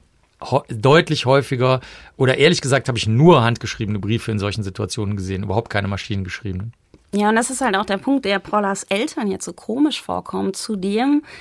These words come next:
Speaker 2: die Polizei sagt jetzt eben auch, „Na ja, was wollen Sie denn? Die ist ja neunzehn.“ Also natürlich kann die auch sagen, „Ich habe keine Lust mehr bei euch zu wohnen, ich möchte gerne einen Neustart machen.“ Aber die Eltern sagen eben auch, „Hey, wir hatten eigentlich ein gutes Verhältnis.“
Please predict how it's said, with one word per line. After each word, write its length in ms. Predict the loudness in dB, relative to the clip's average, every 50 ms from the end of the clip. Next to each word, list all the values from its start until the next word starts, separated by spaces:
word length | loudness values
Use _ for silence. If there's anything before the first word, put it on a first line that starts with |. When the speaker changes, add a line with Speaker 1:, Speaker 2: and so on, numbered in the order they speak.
| -20 -20 -20 _ _
Speaker 2:
die 40 | -12
Polizei 520 | -6 -2 -2 -2 -2 0 0 0 2 2 2
sagt 260 | 0 -2 -2 -2 -6
jetzt 180 | -6 -6 -6
eben 220 | -6 -6 -6 -4 -2
auch, 200 | -2 -4 -2 -4
„Na 80 | -4 -4
ja, 160 | -2 -2 -2
was 180 | -4 -6 -6 -4
wollen 220 | -2 -2 -2 -2
Sie 100 | -2 -2
denn? 180 | -2 -2 -2 -2
Die 100 | -2 -4
ist 140 | -6 -4 -2
ja 100 | -2 0
neunzehn.“ 760 | 2 2 2 2 2 2 0 0 -2 -4 -4 -4 -4 -4 -4
Also 160 | -6 -4 -2
natürlich 460 | -2 -2 -2 -2 -4 -4 -4 -4 -4
kann 180 | -4 -4 -2 -2
die 120 | -2 -2
auch 100 | -4 -4
sagen, 240 | -4 -4 -4 -2 -2
„Ich 140 | -4 -4 -4
habe 180 | -6 -6 -6
keine 200 | -6 -4 -2 0
Lust 280 | 0 0 -2 -4 -4 -2
mehr 100 | -2 0
bei 140 | 0 0 0
euch 180 | 0 -4 -6
zu 160 | -8 -8 -6
wohnen, 240 | -4 -2 0 0 0
ich 120 | 0 -2 -4
möchte 200 | -4 -4 -4 -4
gerne 160 | -2 0 0
einen 140 | 0 0 0
Neustart 320 | -2 -2 -6 -8 -6 -6
machen.“ 260 | -4 -2 0 0 -2 -2 -4 -12 -20 -20 -20 -20 -20 -20 -20 _ _ _
Aber 160 | -6 -4 -4
die 80 | -2
Eltern 240 | -2 -2 -2 -2 -2
sagen 180 | -2 -2 -4 -4
eben 180 | -4 -4 -4
auch, 180 | -4 -6 -6 -6
„Hey, 180 | -6 -6 -4 -4
wir 100 | -4 -4
hatten 220 | -6 -6 -8 -6
eigentlich 280 | -6 -4 -4 -4 -4 -6
ein 60 | -8
gutes 300 | -6 -6 -8 -8 -8 -6
Verhältnis.“ 640 | -8 -8 -8 -8 -8 -8 -8 -8 -10 -10 -10 -14 -16